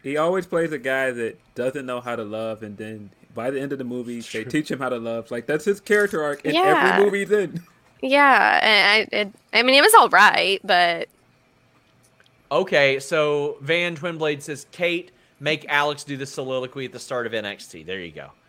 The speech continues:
Speaker 2: And Bad Company Bill says, "Shout out to the Gra-, Phil and the Grapsody guys for getting me through work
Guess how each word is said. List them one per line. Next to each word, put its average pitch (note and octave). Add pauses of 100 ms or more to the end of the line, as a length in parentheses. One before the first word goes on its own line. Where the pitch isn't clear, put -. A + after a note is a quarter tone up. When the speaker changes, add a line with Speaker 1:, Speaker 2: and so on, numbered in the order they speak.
(400)
Speaker 2:
And A#2
Bad E3+
Company E3
Bill F#3
says, C#3
"Shout F3
out D#3
to C#3
the A#2+
Gra-, B2+
Phil E3
and C#3
the C3
Grapsody C#3
guys C3+
for A#2+
getting C3
me C3
through B2
work B2